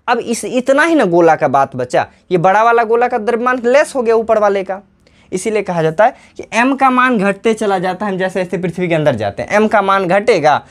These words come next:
यानी पृथ्वी का मान घटते चला जाएगा, तो हमारा जी का भी मान घटते चला जाएगा। ये था बच्चों, ये जी का कॉन्सेप्ट, ये तो हम लोगों ने पिछली क्लास में कर लिया था, हालांकि फॉर्मूला को बस प्रूफ किया था,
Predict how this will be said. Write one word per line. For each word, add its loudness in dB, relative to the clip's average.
यानी 0
पृथ्वी -6
का -2
मान -4
घटते 0
चला 2
जाएगा, 2
तो -12
हमारा 0
जी -8
का -6
भी -8
मान -8
घटते -14
चला -10
जाएगा। -4
ये 2
था 0
बच्चों, -4
ये 0
जी 0
का 2
कॉन्सेप्ट, -8
ये -2
तो -4
हम -2
लोगों -6
ने -6
पिछली -8
क्लास -2
में -8
कर -4
लिया -2
था, -6
हालांकि -4
फॉर्मूला 0
को -4
बस -4
प्रूफ -4
किया 2
था, -2